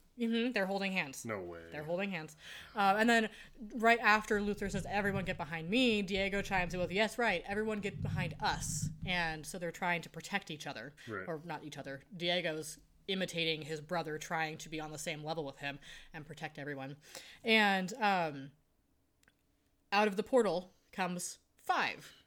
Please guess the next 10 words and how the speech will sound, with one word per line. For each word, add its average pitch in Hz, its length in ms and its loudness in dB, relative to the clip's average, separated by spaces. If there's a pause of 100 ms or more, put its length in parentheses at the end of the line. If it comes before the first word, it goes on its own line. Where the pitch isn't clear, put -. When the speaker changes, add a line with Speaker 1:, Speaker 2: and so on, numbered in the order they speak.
Speaker 2:
Well, 175 140 4
yeah, 175 80 8
he, 131 180 0
like, 143 200 4
morphs, 139 580 0
he, 131 100 -4
like, 135 200 0
morphs 160 420 0
from, 135 400 0
like, 117 240 -2